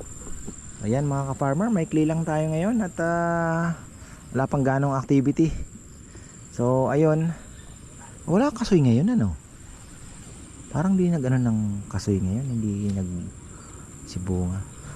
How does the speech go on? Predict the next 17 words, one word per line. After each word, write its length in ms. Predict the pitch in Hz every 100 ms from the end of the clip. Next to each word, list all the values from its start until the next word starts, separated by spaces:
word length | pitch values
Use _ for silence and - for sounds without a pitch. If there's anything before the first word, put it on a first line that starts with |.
| - -
Ang 80 | 135 135
problema, 560 | 127 120 131 123 110
baka 240 | 104 113 127
mamaya, 560 | 131 131 127 113 104 - - - - - - - -
yung 160 | 127 131
itlog 400 | 131 - 139 -
pala 160 | 127 131
ng 160 | 127 127 123 123 120 117 117 123 - - - -
may... 240 | 117 120 - - - - - -
Ala, 240 | 113 117 147 - - - - - - - -
may 80 | 127
na-, 140 | 135 131
may 160 | 135 127
itlog 320 | 127 131 117
pa 80 | 120
palang 640 | 127 127 127 123 120 113
gansa 400 | 120 113 113